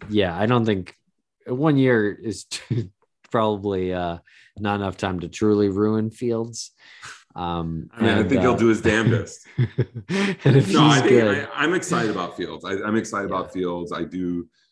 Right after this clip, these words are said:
Speaker 2: I do hope for the best. And, you know, hey, who knows? Maybe they won't win the division. Maybe they'll, they'll somehow,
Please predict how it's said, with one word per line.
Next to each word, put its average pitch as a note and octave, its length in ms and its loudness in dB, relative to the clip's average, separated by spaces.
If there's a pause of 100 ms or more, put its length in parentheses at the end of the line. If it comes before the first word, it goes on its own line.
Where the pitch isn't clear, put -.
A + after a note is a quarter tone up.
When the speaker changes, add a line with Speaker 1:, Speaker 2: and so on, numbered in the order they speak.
(200)
Speaker 2:
I F2+ 100 -6
do F2+ 360 -2
hope F2 320 -6
for F2+ 80 -6
the E2+ 80 -4
best. E2 600 -12
And, E2 380 -12
you E2+ 100 -6
know, D#2+ 140 -10
hey, G2+ 360 -6 (240)
who G#2 80 -4
knows? F#2 360 -8
Maybe F2+ 220 -2
they G2 100 0
won't G#2 200 -4
win E2 160 -6
the D2+ 60 -16
division. C2 540 -18
Maybe F2+ 580 -4
they'll, F2+ 200 -6
they'll F2 120 -4
somehow, F2 580 -8